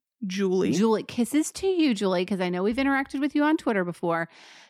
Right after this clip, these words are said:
Speaker 2: Thank you in this movie for asking the real questions of why does this town light the Christmas tree on Christmas Eve? Because that makes no flippin' sense. And so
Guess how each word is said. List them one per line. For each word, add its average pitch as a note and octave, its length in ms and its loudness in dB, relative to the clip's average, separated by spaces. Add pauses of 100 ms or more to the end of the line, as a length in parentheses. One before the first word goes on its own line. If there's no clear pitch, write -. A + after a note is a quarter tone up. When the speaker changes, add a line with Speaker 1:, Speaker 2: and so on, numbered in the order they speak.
(120)
Speaker 2:
Thank A#4 540 -2
you E3+ 460 -2
in A3+ 160 0
this A#3+ 180 -2
movie A#3 280 2
for C#4 260 -4
asking D4+ 460 4
the C#4+ 100 4
real D4 260 2
questions F3+ 760 -4
of F#3 360 -2 (360)
why C4 760 0
does A4+ 180 2
this G4 220 0
town D4+ 420 2
light F#3+ 380 -2
the C4 100 -2
Christmas A3+ 380 -2
tree A3 180 -2
on G#3+ 120 -2
Christmas G#3+ 420 -4
Eve? E3+ 200 -2
Because E3+ 220 -6
that D#3 180 -8
makes D#3+ 280 -8
no A#3 640 0 (300)
flippin' A3 720 -2
sense. D4 500 2 (580)
And A#3 260 2
so G#3+ 360 0